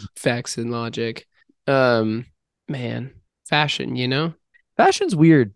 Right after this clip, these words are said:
Speaker 2: It's in a weird state right now. I just think that, like, everybody's aging up and all the young kids coming up are just, like, zoomer as fuck,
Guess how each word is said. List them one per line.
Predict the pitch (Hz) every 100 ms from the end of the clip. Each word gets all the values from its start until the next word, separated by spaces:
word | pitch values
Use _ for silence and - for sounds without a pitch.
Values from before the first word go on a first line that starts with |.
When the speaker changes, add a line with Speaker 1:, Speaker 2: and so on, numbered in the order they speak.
| _
Speaker 2:
It's | 165
in | 233
a | 254
weird | 202 240 208
state | - 180
right | 139 123
now. | 110 104 101 _ _ _ -
I | 151
just | 165 185
think | 247 247
that, | 269
like, | 247 175 - - _ _ _ _
everybody's | 151 156 190 196 202 143
aging | 147 156 147 117
up | 117 143 -
and | 127
all | 156
the | 185
young | 117 113
kids | 156 143 -
coming | 156 160
up | 160 170
are | 143
just, | 131 -
like, | 120 107 117
zoomer | 117 110 139 147 151 139
as | 127
fuck, | - - 131 110